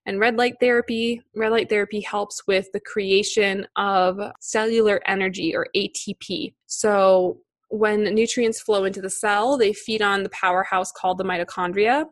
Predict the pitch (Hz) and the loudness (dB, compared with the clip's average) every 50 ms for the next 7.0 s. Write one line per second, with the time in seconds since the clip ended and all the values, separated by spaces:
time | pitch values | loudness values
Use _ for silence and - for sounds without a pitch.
0 | _ _ _ - 208 202 190 185 185 196 - - 202 196 190 190 185 190 - - | _ _ _ -4 0 0 0 0 0 -2 -2 -2 -2 0 0 0 0 0 0 -2
1 | 190 - - - 190 185 185 185 - - - - - - - _ - 196 - - | -4 -4 -2 -2 0 0 -2 -2 -6 -14 -20 -20 -20 -20 -8 _ -6 -6 -6 -2
2 | - 214 214 208 - _ _ - 226 226 220 214 214 214 - - - - - 196 | 0 0 0 0 -2 _ _ -2 0 0 2 0 0 -2 -6 -8 -8 -2 0 0
3 | 196 196 185 185 - - 180 180 185 190 185 - 185 180 180 180 - - _ _ | 0 2 0 0 0 0 -2 -2 -4 -4 -4 -4 -2 -2 -2 -2 -4 -8 _ _
4 | _ - - 196 202 - 190 - - 185 190 185 190 190 - _ - - _ _ | _ -2 0 0 0 0 -2 0 2 2 2 0 -2 -4 -8 _ -20 -20 _ _
5 | - 220 208 202 - - 214 196 196 - - 190 - - - 214 - _ _ - | 0 0 0 0 -4 -6 -8 -8 -8 -8 -8 -8 -8 -8 -10 -14 -18 _ _ -20
6 | _ _ - - 226 220 220 214 214 220 214 214 - 208 220 226 247 277 - | _ _ -4 0 2 2 4 4 4 2 2 2 -2 0 2 2 2 2 2